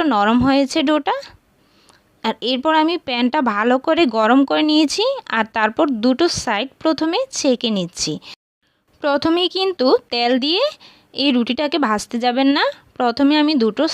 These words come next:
সাইড খুব ভালো করে ছেঁকে নিলাম। আর তারপর আমি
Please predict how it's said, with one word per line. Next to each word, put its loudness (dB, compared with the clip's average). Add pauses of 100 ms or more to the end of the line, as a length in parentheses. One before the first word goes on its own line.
সাইড -4 (140)
খুব 0
ভালো 0
করে 2
ছেঁকে -2
নিলাম। -2 (460)
আর -4
তারপর 0
আমি -2